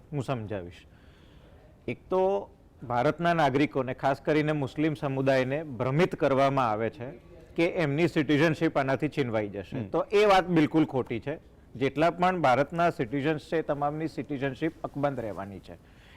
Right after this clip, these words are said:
Speaker 1: એટલે આ જે ભ્રમણા છે અથવા ગેરસમજ જો કોઈ આ ફેલાવી રહ્યું છે, તો એ વાત ખોટી છે.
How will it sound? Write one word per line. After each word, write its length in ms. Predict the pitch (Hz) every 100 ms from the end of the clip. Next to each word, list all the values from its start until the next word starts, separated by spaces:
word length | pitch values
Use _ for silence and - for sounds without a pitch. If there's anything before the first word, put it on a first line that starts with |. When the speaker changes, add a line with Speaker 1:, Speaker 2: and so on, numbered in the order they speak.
| -
Speaker 1:
એટલે 180 | 143 151
આ 120 | 156
જે 120 | 165
ભ્રમણા 460 | 139 127 139 160 156
છે 220 | 160 151
અથવા 240 | 147 147
ગેરસમજ 680 | 139 127 135 170 156 165 147
જો 200 | 143 160
કોઈ 340 | - 175 190
આ 180 | 202 165
ફેલાવી 560 | 151 151 123 160 185 190
રહ્યું 240 | 160 147
છે, 240 | - 143 156 - - -
તો 60 | 190
એ 80 | 165
વાત 280 | 156 156
ખોટી 280 | 143 110 101
છે. 180 | -